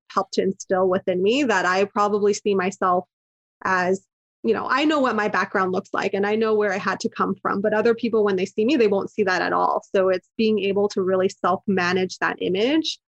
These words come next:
and to not feel like such an imposter when being able to present yourself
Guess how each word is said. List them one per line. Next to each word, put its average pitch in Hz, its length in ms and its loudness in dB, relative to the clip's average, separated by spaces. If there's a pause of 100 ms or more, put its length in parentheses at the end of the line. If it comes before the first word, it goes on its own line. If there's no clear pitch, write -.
(360)
and 190 580 0 (480)
to 196 540 0
not 196 340 -2 (120)
feel 202 220 2
like 180 220 -2
such 196 280 -2
an 196 80 2
imposter 185 760 0
when 175 380 0
being 196 220 2
able 180 160 -2
to 180 80 -2
present 180 440 -4
yourself 180 380 -6